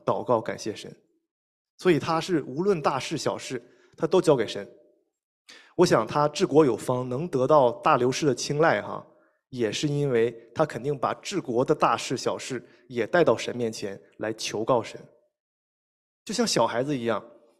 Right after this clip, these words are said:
吃饭、穿衣、上学，什么事情都要求问父母，这样慢慢的就会培养出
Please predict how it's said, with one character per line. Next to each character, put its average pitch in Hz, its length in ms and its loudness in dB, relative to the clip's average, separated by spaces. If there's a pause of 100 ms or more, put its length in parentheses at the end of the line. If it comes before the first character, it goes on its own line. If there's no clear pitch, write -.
(340)
吃 165 280 -4
饭、 151 400 4
穿 139 320 -2
衣、 139 400 -6 (240)
上 143 320 2
学， 120 480 -2 (140)
什 127 180 -6
么 185 80 0
事 214 160 -4
情 147 200 -4
都 120 80 0
要 117 100 2
求 113 180 -6
问 113 140 -4
父 - 180 -18
母， 98 160 -20 (600)
这 180 80 4
样 143 120 4
慢 147 160 2
慢 135 240 -4
的 123 140 -4 (180)
就 147 120 -2
会 131 120 -2
培 123 200 -8
养 113 200 -4
出 113 380 -10